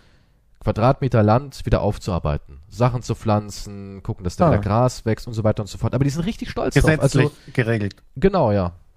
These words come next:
Speaker 2: Gesetzlich
Speaker 1: Und wenn
Speaker 2: verpflichtet.
Speaker 1: du, wenn du mehr machst, kriegst du halt auch einen Bonus, ne? Also die sind auch schon so, dass du angespornt wirst, da was zu machen.
Speaker 2: Okay.
Speaker 1: Die sind ja eh ganz weit, was, äh, Wasserverbrauch angeht, Stromgewinnung und so weiter und so fort. Die sind richtig fit. Und die sagen halt, dass sie definitiv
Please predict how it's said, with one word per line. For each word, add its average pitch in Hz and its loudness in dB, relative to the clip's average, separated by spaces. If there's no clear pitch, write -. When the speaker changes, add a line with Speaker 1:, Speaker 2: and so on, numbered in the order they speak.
Speaker 2:
Gesetzlich 123 0
Speaker 1:
Und 117 0
wenn 175 6
Speaker 2:
verpflichtet. 170 -6
Speaker 1:
du, 170 0
wenn 156 2
du 147 0
mehr 151 4
machst, 190 2
kriegst - -10
du - 8
halt 151 4
auch 123 -2
einen 127 -6
Bonus, 92 -4
ne? 131 0
Also 104 -4
die 110 -2
sind 113 -6
auch 110 -4
schon 113 -4
so, 110 -6
dass 104 -2
du 110 -4
angespornt 101 -6
wirst, 95 -2
da 90 2
was 90 -2
zu 95 -12
machen. 85 0
Speaker 2:
Okay. 113 -2
Speaker 1:
Die 117 4
sind 135 0
ja 127 4
eh 151 4
ganz 123 2
weit, 120 0
was, 107 -2
äh, 98 0
Wasserverbrauch 113 2
angeht, 104 -2
Stromgewinnung 110 -2
und 135 -6
so 120 -6
weiter 104 0
und 95 -10
so 95 -10
fort. 95 -4
Die - -18
sind 90 -12
richtig 104 0
fit. - -6
Und 113 -8
die 127 0
sagen 143 4
halt, 170 4
dass 135 -2
sie 131 -4
definitiv 170 -4